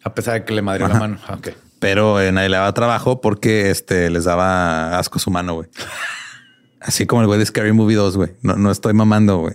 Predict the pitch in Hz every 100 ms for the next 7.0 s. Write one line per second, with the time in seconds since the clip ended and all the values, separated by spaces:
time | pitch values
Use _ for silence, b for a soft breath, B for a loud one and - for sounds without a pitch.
0 | - 110 104 107 113 110 98 104 120 131
1 | 127 110 131 151 147 131 156 147 127 117
2 | 120 B B B B _ B B B B
3 | B 117 117 117 123 123 127 107 110 104
4 | 202 262 208 156 156 135 113 - _ 156
5 | 175 131 - 104 101 - - - - -
6 | _ - - - 107 110 120 123 123 -